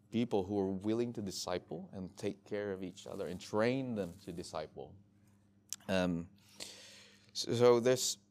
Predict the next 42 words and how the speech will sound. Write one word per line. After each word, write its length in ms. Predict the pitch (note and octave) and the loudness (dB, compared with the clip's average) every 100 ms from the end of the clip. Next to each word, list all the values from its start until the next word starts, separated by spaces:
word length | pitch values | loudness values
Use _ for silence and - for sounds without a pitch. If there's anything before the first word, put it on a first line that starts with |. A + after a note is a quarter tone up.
| _ _ _ _ _ - | _ _ _ _ _ -2
for, 240 | C3+ B2 | 6 6
for 180 | A#2 B2+ | 6 4
me, 460 | A#2+ B2+ B2+ A2+ A#2 | 4 4 2 2 0
every 180 | A2+ A2+ | 0 0
time 200 | A#2+ G#2+ | 0 2
I 80 | |
go 180 | G2+ G2+ | 2 2
there, 240 | G2 F#2 F#2+ | 2 2 0
I 60 | |
feel 260 | - A#2 A2+ | -2 -4 -2
this 160 | G2 | -2
strong 480 | - - G2 G2 G2 | -4 -2 -2 -2 -2
burden 600 | E2+ F2+ F#2 E2+ D#2+ D#2+ D#2+ | -2 -2 -2 -4 -8 -10 -12
for, 460 | - F#2+ F#2 F2 F2 _ _ _ _ _ - | -6 0 0 0 -4 _ _ _ _ _ -2
you 120 | C#3 | 4
guys 180 | D#3+ A#2 | 6 6
are 80 | F#2+ | 2
used 320 | F2+ A2+ - | 0 -2 -6
to 60 | - | -14
church 400 | - D3 - - | -6 -6 -6 -4
here. 220 | G3 G#3+ - _ - | -2 -4 -8 _ -2
You 120 | G#2 | 2
know 180 | G#2+ A#2 | 4 2
how 180 | A2+ A2+ | 2 -2
churches 540 | - A2 - A#2+ - | -2 -6 -4 -6 -6
work, 460 | G#2+ B2 A#2+ C3 - | -2 6 6 6 2
you 100 | B2+ | 0
know, 140 | G#2 G#2+ | 2 2
you're 180 | A#2 G#2+ | 4 6
used 320 | A2+ A2+ - | 6 4 2
to, 160 | G#2+ - - _ _ _ _ G#2+ | -2 -2 -16 _ _ _ _ 0
during 240 | A2+ G#2+ | 2 6
the 80 | G2 | 6
week, 260 | A2 A#2+ | 8 6
you're 100 | A2 | 4
interacting 460 | F#2+ G2+ F#2 G2+ G#2 | 0 0 0 -2 -4
with 80 | G2 | -6
somebody 340 | G#2 G2 G2 | -4 -4 -2
at 80 | E2+ | -4
church. 360 | - F#2+ F#2 - | -4 -6 -6 -2
They 120 | A#2 | 2
don't 200 | C3+ C#3 | 2 0